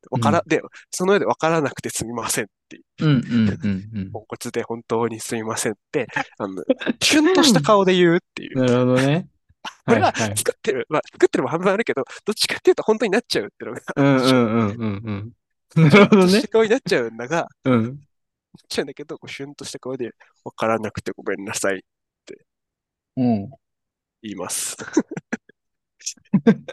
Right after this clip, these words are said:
Speaker 2: <laughs> まあまあ、シュンとするわな。
Speaker 1: うん。
Speaker 2: そりゃ。
Speaker 1: で、で、なんかこう、お、なんていうのかな。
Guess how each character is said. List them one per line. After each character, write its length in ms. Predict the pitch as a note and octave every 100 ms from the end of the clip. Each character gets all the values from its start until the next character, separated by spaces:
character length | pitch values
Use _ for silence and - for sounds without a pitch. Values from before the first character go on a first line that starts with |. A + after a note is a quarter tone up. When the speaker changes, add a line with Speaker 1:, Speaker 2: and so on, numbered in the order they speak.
| - - - - - -
Speaker 2:
<laughs> 680 | E3 E3 A#3+ A3+ E3+ A2+ _
ま 220 | D#3 A3+
あ 60 | C#3
ま 220 | C#3+ A2+
あ、 60 | - - _
シ 280 | - - -
ュ 60 | B2+
ン 40 |
と 120 | C#3
す 160 | D#3+ C#3
る 140 | B2
わ 140 | D3+ F#2+
な。 160 | - _ _ _ _ _
Speaker 1:
う 140 | - -
ん。 40 | - _ _ _ _
Speaker 2:
そ 120 | A2
り 80 | G2+
ゃ。 120 | - - _ _ _ _ _
Speaker 1:
で、 240 | F#3+ F3+ G#3
で、 260 | B3 D#3
な 120 | D#3
ん 20 | F#3
か 100 | -
こ 160 | B2 - - - _ _ _ _ _ _ _ _ _ _ _ -
う、 60 |
お、 20 | D3+
な 120 | E3
ん 60 |
て 80 | D3+
い 20 | D3
う 20 |
の 40 |
か 100 | C3+
な。 100 | A#2+